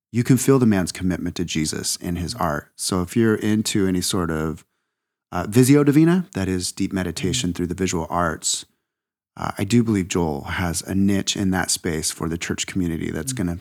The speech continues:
Speaker 1: I do, it's gonna continue to
Speaker 2: Yeah.
Speaker 1: unfold in really beautiful ways. Or if you just ever wanna get a cup of tea and have a very stimulating conversation
Speaker 2: Mm-hmm.
Speaker 1: with a, a very smart man,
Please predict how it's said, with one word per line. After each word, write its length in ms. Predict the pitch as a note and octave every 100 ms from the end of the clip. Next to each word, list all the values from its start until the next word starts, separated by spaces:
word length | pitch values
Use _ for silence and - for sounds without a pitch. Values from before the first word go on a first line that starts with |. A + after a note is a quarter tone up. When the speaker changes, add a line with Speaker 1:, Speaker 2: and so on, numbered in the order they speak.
| _ -
Speaker 1:
I 60 |
do, 300 | G2 A2+ - _
it's 140 | F#2 -
gonna 160 | A2+
continue 360 | A2 F#2 G2+ F2+
to 40 |
Speaker 2:
Yeah. 60 | -
Speaker 1:
unfold 340 | F2+ F2+ F2
in 100 | F2+
really 160 | F#2+ F2+
beautiful 340 | E2 F2 - F2
ways. 400 | F2+ F2 E2+ - _ _ - _ _ _ _ _ _ -
Or 160 | E3 G3
if 140 | F#3+
you 40 | D3+
just 220 | F#3+ -
ever 180 | G#3 F#3+
wanna 280 | F3 E3+
get 320 | D#3+ D#3+ D#3 -
a 60 | C3+
cup 220 | D#3 D3+
of 100 | -
tea 380 | - C#3 F2+ E2
and 140 | G#2+
have 420 | A#2+ A#2 A2+ G#2 -
a 80 |
very 300 | G2 B2+ C3
stimulating 640 | A2 - C3+ B2+ G#2 F#2+ F#2+
conversation 760 | - G2 F2 - C3+ C3 A2+
Speaker 2:
Mm-hmm. 140 | E2 F2
Speaker 1:
with 240 | F2 -
a, 140 | F2 -
a 80 | F#2+
very 300 | G2+ G2 F#2
smart 380 | - F2+ E2+
man, 360 | D#2+ D2+ D2+